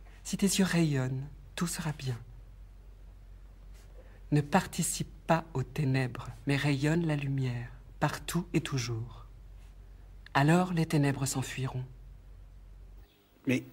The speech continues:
Speaker 2: cet enseignement, je dirais, c'est quelque chose qui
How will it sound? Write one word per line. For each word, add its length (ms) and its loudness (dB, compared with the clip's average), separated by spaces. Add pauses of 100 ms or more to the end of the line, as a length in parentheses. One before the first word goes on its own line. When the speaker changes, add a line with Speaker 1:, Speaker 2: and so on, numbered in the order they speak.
(540)
Speaker 2:
cet 400 4
enseignement, 540 -2 (1200)
je 140 0
dirais, 220 8
c'est 180 -2
quelque 240 -4
chose 380 -2
qui 260 -8